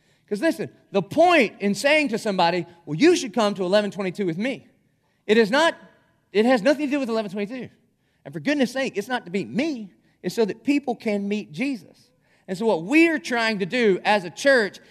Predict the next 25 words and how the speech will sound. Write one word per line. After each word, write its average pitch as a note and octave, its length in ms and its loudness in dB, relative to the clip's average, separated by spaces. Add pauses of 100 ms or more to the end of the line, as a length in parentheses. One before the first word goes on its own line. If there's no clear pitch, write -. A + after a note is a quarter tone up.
(120)
is E3 120 -6
we D#4+ 180 6
just D4 180 -2
wanna A#3 180 0
move F#3 320 2
all C#4 380 6
the B3 100 0
stuff F#3+ 760 0 (320)
out A#3+ 220 2
of G3+ 120 -2
the G3 80 2
way G3+ 400 6
that E3+ 160 -2
people C4 300 -2
made G#3 260 4
up G#3 460 0 (180)
that F#3 100 4
get C4 340 0
in C4 200 2
the G3+ 80 -4
way B3 380 4
of - 180 -14
people G#3 300 -4
meeting G#3 280 -4
Jesus. B3+ 400 -10